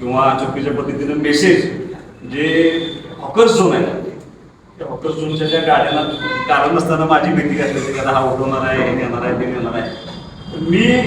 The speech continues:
ते अनेक वेळा सांगत होतो, म्हणजे आपल्यापेक्षा लहान नगरपालिका तासगावची आहे,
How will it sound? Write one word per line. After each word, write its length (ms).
ते 60
अनेक 240
वेळा 180
सांगत 160
होतो, 320
म्हणजे 260
आपल्यापेक्षा 1000
लहान 260
नगरपालिका 680
तासगावची 480
आहे, 80